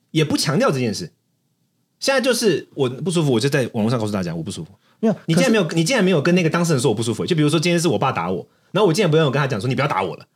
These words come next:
Speaker 1: 我竟然是跟大家讲说，哎，我爸一直打我，这不是很怪吗？你不，你不觉得吗？
Speaker 2: 嗯，我自己没有觉得说这件事情它的非常，因为，因为看你要想要得到的是什么东西啊。就是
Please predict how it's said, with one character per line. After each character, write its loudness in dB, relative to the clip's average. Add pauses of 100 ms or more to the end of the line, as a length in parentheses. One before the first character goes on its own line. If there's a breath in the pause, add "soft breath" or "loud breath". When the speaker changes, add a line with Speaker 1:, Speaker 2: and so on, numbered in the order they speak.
Speaker 1:
我 0
竟 2
然 2
是 2
跟 2
大 0
家 2
讲 -2
说， -2
哎， 0
我 2
爸 0
一 0
直 -4
打 -6
我， -10 (840)
这 -20
不 -6
是 -4
很 -2
怪 0
吗？ -6 (1800)
你 -4
不， -2
你 0
不 0
觉 2
得 4
吗？ 2
Speaker 2:
嗯， -2 (360 loud breath)
我 2
自 0
己 2
没 2
有 2
觉 0
得 2
说 0
这 0
件 0
事 -2
情 -4
它 -4 (380 soft breath)
的 0
非 0
常， -2
因 2
为， 2
因 2
为 4
看 -2
你 2
要 2
想 0
要 2 (260)
得 2
到 0
的 0
是 0
什 -2
么 -8
东 -2
西 -2
啊。 -8 (400)
就 0
是 2